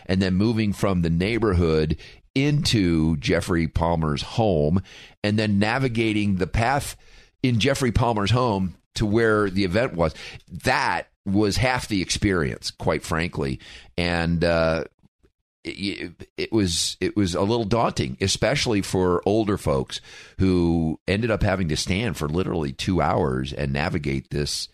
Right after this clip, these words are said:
entire experience. So, um,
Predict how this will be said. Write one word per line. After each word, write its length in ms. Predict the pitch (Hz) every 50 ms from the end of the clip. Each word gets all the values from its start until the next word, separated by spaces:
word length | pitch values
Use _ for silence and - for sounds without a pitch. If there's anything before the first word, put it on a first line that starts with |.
| - - - - - _ -
entire 420 | 80 76 76 85 82 82 78 76 69
experience. 680 | 64 - - - 82 92 104 87 65 60 - - - - _ _ -
So, 380 | - - 90 87 82 82 76 - - - - - - - - -
um, 460 | - 87 85 82 80 78 78 78